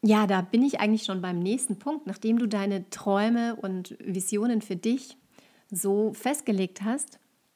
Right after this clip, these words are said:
kannst du erstmal passende Bilder oder auch Zitate oder was immer das ist, für dich raussuchen. Und du kannst dir ja auch überlegen, ob du ein analoges oder ein digitales Vision Board machen möchtest.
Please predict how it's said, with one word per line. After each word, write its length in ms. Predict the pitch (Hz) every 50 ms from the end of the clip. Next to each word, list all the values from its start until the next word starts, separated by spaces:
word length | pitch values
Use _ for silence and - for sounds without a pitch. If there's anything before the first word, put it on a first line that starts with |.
| _ _ _ _ _ _ - - - -
kannst 340 | - 220 208 220 214 - -
du 480 | 214 202 214 220 214 208 208 202 190 - - _ _ -
erstmal 460 | - 214 208 220 - - 208 196 202 185
passende 540 | - - - - 240 240 - 233 214 214
Bilder 640 | 202 - - - 226 233 240 233 208 208 196 196 -
oder 200 | 226 240 254 -
auch 120 | 240 - -
Zitate 600 | - - 220 - - 233 233 254 269 254 - 196
oder 140 | 190 202 190
was 140 | 208 220 -
immer 340 | - 269 269 269 277 277 269 - - - - - - - _ -
das 180 | 208 190 -
ist, 400 | - - 269 302 294 - - -
für 140 | - 240 202
dich 440 | - 240 220 - - - - - -
raussuchen. 640 | 185 185 196 202 - - - - 170 - 202 175 175
Und 260 | 185 185 180 - - _ -
du 120 | 196 214
kannst 280 | - - 226 240 240 -
dir 60 | 220
ja 180 | 202 190 - 190
auch 100 | 214 240
überlegen, 600 | 208 185 185 180 190 208 226 247 254 269 262 - - - - - _ -
ob 280 | - 208 180 - - -
du 160 | 196 185 175 -
ein 360 | 208 185 180 180 180 175 - -
analoges 640 | - - 196 190 185 180 175 185 208 226 294 294 -
oder 160 | - 202 190
ein 220 | 185 185 175 165 -
digitales 720 | - 202 214 269 254 - - 269 262 285 294 311 - -
Vision 220 | 269 269 269 269 254
Board 200 | 262 254 254 254
machen 240 | 240 240 - 254
möchtest. 400 | 240 247 254 247 - - 381 -